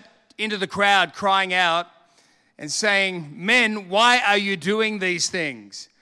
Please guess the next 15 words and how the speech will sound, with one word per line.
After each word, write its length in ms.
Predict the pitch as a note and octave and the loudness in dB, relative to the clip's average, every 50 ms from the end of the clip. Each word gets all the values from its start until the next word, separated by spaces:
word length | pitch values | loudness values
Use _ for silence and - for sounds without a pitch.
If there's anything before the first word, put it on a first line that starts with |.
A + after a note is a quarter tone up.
| _ _ _ _ _ _ _ _ _ | _ _ _ _ _ _ _ _ _
We 160 | E3+ A3+ C4 | -2 2 4
are 160 | C4 A#3 G#3 - | 4 4 2 0
also 580 | - G#3 A3+ A#3+ B3+ A#3+ F#3 - - A#3 G#3 F#3+ | 0 2 4 4 4 4 4 2 2 2 2 2
men 520 | F3 E3 D#3+ D3+ C#3 B2+ A#2+ A2+ G#2+ - _ _ _ _ _ _ _ _ _ _ | 0 -2 -2 -2 -2 -4 -6 -12 -16 -20 _ _ _ _ _ _ _ _ _ _
of 140 | F#3 F#3+ E3 | -6 -6 -4
the 100 | G3 G3+ | -4 -4
same 460 | - - - A#3+ A#3 A#3+ B3+ B3 A3+ | -2 0 2 2 2 2 2 0 0
nature 360 | A3 A3 A3 A3 - - A3 - | 2 2 0 0 0 -4 -4 -4
as 280 | F3+ F#3+ G3 F#3 C3+ D#3+ | -2 -2 -2 -2 -2 -2
you, 380 | F#3 F3+ F3 E3 D3 B2+ A#2+ - _ _ _ _ _ _ _ _ _ _ | 0 2 2 2 0 -2 -6 -12 _ _ _ _ _ _ _ _ _ _
preaching 480 | - - A3 A#3+ A#3 - - A3 A3 G#3+ | -4 -2 -2 -2 -2 -2 -4 -4 -2 -2
the 80 | G3+ F#3+ | -4 -2
gospel 420 | E3 F3+ F#3+ F#3+ - - F#3 F#3 | 0 0 0 0 0 -4 -8 -10
to 160 | D#3+ - F#3 G3 | -8 -6 -6 -6
you, 420 | G3 F#3 E3 C#3+ C3 C3 B2+ B2 | -4 -4 -4 -4 -4 -6 -8 -12